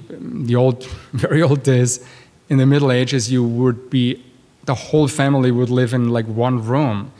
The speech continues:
sleep in one bed. Even when strangers or, or visitors would come, they would sleep in the bed with everybody. Um, and the animals would be all around the bed for reasons of,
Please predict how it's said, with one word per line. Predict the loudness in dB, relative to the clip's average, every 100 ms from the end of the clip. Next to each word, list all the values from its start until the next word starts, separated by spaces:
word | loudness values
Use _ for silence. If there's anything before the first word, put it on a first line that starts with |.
| -18
sleep | -10 -2 0 2
in | 0 2
one | 2 2 2
bed. | 0 0 0
Even | 0 0 0
when | 0 -2
strangers | -4 -2 0 0 0 -2 -4 -6 -14 -20 _ -8
or, | -6 -6
or | -6
visitors | -2 0 2 0 -2
would | -6 -2
come, | 0 0
they | 2
would | 0 0
sleep | 0 2 2 2
in | 0
the | 0
bed | 0 0 -2
with | -2 -2
everybody. | 0 -2 -2 -2 -4 -6 -16 -20 _ _ _
Um, | -4 0 0 -2
and | -2 0
the | 2
animals | 2 2 2 0 -2
would | -2
be | 0
all | 2 2
around | 0 -2 -4
the |
bed | -4 -2 -2 -4
for | -4
reasons | -2 -2 -2 -4
of, | -6 -6